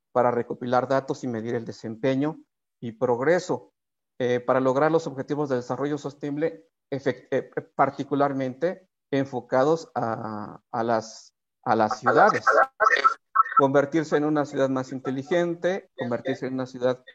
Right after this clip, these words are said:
más sostenible. Y bueno, cada indicador forma parte de una visión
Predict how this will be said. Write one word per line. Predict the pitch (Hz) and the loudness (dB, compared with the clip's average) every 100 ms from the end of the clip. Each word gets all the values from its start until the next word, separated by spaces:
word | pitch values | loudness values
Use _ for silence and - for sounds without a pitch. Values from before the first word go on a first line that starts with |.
| _ _ - | _ _ -2
más | 135 131 135 - | 2 2 0 -8
sostenible. | - 123 - 123 120 120 110 107 _ _ _ _ _ _ _ - | -6 -6 -4 -4 -2 -4 -6 -8 _ _ _ _ _ _ _ -4
Y | 151 | 2
bueno, | 196 175 - - | 4 4 2 2
cada | 170 175 | 4 6
indicador | 170 170 165 165 180 180 - - _ _ | 4 0 0 2 2 0 -12 -20 _ _
forma | - 160 156 156 | 0 2 4 4
parte | 156 - - | 2 2 2
de | 151 | 4
una | 151 | 4
visión | 147 143 - 294 151 151 | 2 -2 -2 -2 -4 -10